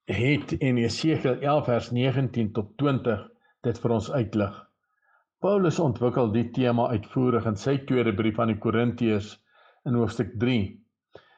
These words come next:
Dit begin eintlik by twee Korintiërs twee vers twaalf tot drie vers agtien.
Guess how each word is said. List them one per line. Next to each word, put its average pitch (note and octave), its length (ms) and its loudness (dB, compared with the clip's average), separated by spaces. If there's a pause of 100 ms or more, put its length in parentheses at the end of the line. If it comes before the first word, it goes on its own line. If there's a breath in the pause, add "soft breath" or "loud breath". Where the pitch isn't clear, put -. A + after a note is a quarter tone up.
(120)
Dit A2+ 160 -4
begin D#3+ 260 2
eintlik B2 320 0
by A#2 220 4
twee D3 180 2
Korintiërs A#2+ 720 0
twee C3 300 2
vers G#2+ 240 0 (100)
twaalf A#2+ 400 2 (380 soft breath)
tot A2 160 0
drie A#2 180 2
vers G#2+ 320 0
agtien. A2 540 -4